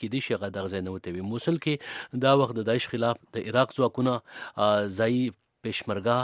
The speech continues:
او، آ، امریکایي دوه سوه عسکر عملیات کوي. دغه شان عملیات د داعش خلاف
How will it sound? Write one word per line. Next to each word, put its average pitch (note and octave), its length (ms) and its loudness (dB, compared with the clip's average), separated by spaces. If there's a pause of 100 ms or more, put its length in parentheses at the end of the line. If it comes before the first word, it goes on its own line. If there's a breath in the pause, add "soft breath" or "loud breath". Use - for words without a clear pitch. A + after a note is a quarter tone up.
(220)
او، A2 80 4 (100)
آ، - 460 -6 (160)
امریکایي A#2+ 420 0 (320 loud breath)
دوه A2+ 300 4
سوه G#2 180 2
عسکر F#2+ 260 -6 (200)
عملیات G2 340 -2
کوي. F2+ 220 -6 (300 soft breath)
دغه C#3 200 4
شان C3 200 2
عملیات A#2 340 0
د G2+ 100 -6
داعش A2+ 240 -2
خلاف G#2+ 240 -4